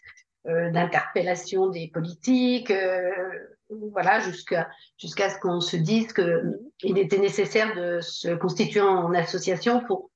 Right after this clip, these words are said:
il me semble, être mieux entendu et être reconnu. Et cette association a été justement reconnue d'intérêt général à caractère social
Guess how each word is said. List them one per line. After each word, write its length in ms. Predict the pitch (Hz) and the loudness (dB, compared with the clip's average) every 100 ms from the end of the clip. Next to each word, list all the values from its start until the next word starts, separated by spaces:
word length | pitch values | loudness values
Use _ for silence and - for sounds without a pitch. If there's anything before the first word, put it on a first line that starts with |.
| _ | _
il 140 | 214 | 2
me 120 | 220 220 | 4 4
semble, 320 | 233 247 240 | 2 0 0
être 340 | 214 226 - 202 | 0 -2 -4 -4
mieux 220 | 226 233 | -2 0
entendu 480 | 220 220 214 214 247 | 0 2 0 0 2
et 80 | 214 | 2
être 220 | 202 220 | 2 -4
reconnu. 520 | 214 214 185 - - _ _ _ _ | 0 -2 -2 -10 -14 _ _ _ _
Et 480 | 220 233 226 214 214 | 0 4 4 4 2
cette 240 | 220 202 | 0 -2
association 540 | 220 220 214 226 220 262 | -2 -2 -2 -2 2 2
a 60 | |
été 260 | 254 233 233 | 2 0 0
justement 540 | 214 226 - 233 247 | -4 -8 -4 0 2
reconnue 800 | 254 247 240 233 233 254 277 269 - - | 4 2 0 0 4 4 2 -2 -8 -2
d'intérêt 340 | 226 233 233 | 0 2 0
général 420 | 233 226 226 240 | 0 -2 0 0
à 60 | 233 | 0
caractère 400 | 214 214 214 208 | 0 -2 -4 -6
social 460 | - 185 - 214 | -8 -6 0 2